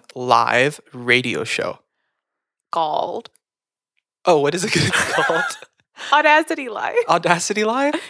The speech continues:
Speaker 2: Yeah.
Speaker 1: Okay.
Speaker 2: But it's hosted by Broadcast Amsterdam.
Speaker 1: Yes. Broadcast Amsterdam is <laughs> the number one, because they're the only, but
Speaker 2: Yeah.
Speaker 1: <laughs> they're also the number one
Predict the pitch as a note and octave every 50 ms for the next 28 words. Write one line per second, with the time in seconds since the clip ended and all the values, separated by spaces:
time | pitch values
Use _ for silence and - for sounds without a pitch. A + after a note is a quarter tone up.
0 | - - D#4+ E4+ A4+ C5+ A4 D#4 B3 A3+ A#3+ D4 - - D4 - F#3 F#3+ G#3+ A3+
1 | - _ _ _ _ _ - - - - - - _ _ _ F#3+ - - A3 G#3+
2 | G#3+ G#3 - G3+ G3 G3 G3 - - - - - G3 G3 - - - C#4 B3 -
3 | A#3 G#3+ G3+ G3 G3 F#3+ F#3 F#3 F3+ F3+ F3+ F3 F3 - _ _ _ - F3 F3
4 | E3+ - - F#3+ F3 F#3 F#3+ - - - E3 D#3+ D#3 - - D#3+ D#3 D#3 D#3+ F#3
5 | A#3+ D#4 - C#3+ B2 - - - - - - - C3 C#3 D3+ - - F3 E3 -
6 | D#3+ D3 D3 D3 - D#3+ D#3 D3 C#3 C#3 C#3 C#3 - - C3+ C3 B2+ B2+ B2+ B2
7 | B2+ - - _ _ _ _ _ _ - D#3+ D#3 - - C#3+ C3+ D3 C#3+ C#3+ D3+
8 | E3+ F3 E3+ D3 C3+ C#3 C#3 C3+ C3+ C#3 C3+ - - - B2+ - A#2 A2+ A#2 A2+
9 | - B2 A#2+ A#2 A#2 D3 G3+ A3 - - G#3+ G#3+ G3+ F3+ D#3+ E3+ E3+ G#3 - E3
10 | D3+ F3 G3 G3+ - E3+ E3 D3+ - C#3+ D3+ D3 - C#3+ C#3+ D3+ E3 E3 D#3 D3+
11 | D#3 D#3+ F3+ E3+ D#3 D#3+ E3+